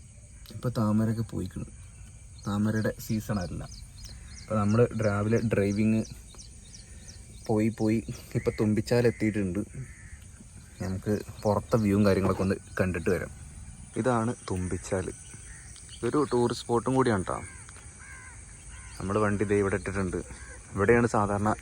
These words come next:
താമരയൊക്കെ ഉണ്ടാവുക. ആ കാണാണ് അമൽ പബ്ലിക് സ്കൂൾ. നല്ല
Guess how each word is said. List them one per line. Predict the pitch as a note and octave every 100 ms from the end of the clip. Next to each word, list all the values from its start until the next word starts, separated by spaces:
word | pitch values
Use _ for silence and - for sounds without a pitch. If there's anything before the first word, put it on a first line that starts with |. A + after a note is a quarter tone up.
| A2
താമരയൊക്കെ | F#2 E2+ F2 F#2+ F2
ഉണ്ടാവുക. | D#2+ E2 - - - -
ആ | G#2+
കാണാണ് | A#2 A2 G#2+ A2 A2+ G2
അമൽ | F#2+ G2+ G#2 -
പബ്ലിക് | F#2+ F#2+ G2 - G2+
സ്കൂൾ. | - - D#2+ - - - - - - - - - - - - - - F#2+
നല്ല | G2+ A#2+ D#3